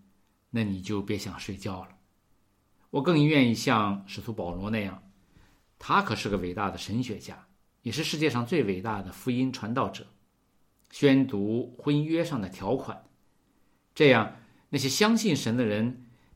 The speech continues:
就会得到神所赐的特权，成为向其他人传讲基督的人。保罗甚至在罗马书中说，不信的人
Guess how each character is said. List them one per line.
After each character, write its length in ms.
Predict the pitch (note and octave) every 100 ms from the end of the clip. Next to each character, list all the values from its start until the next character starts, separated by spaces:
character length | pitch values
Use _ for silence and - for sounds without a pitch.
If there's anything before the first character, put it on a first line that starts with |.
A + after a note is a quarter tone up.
| -
就 140 | A2+
会 200 | G2+ A2
得 220 | F#2 G2 G#2+
到 260 | G#2+ G2+ -
神 280 | G#2+ B2
所 300 | C#3+ - F2+
赐 240 | F2+ - G2
的 80 | F#2
特 160 | -
权， 240 | G2 - - _ _ _ _ _ _ _ _ _ -
成 160 | E3+
为 260 | D#3+ D3 D#3 - -
向 280 | - C3 G2
其 240 | - C#3
他 240 | C#3+ D3+ D#3
人 380 | A2 G#2 A#2+ A#2 - _
传 300 | - G#2 A2
讲 240 | A2+ F#2+ F#2 -
基 200 | B2+ B2+
督 180 | C3
的 80 | B2
人。 100 | - - _ _ _ _ _ _ _ _ _ _ _ _ _ _ _ _ _ _ _ _ _ _ _ _ _
保 120 | C3
罗 320 | C3+ C#3+ D#3 E3
甚 240 | F3+ D3
至 520 | B2+ B2+ A2+ G#2+ G#2
在 460 | G2+ B2+ G#2+ G2+ G2
罗 200 | G#2+ A#2+
马 180 | G2 E2+
书 160 | -
中 160 | G#2 G#2
说， 480 | - G#2+ G#2 G#2 _ _ _ _ _ _ _ _ _ _ _ _ -
不 100 | G3+
信 180 | G3+ A#3
的 120 | B2
人 500 | G#2 G2+ A2+ B2+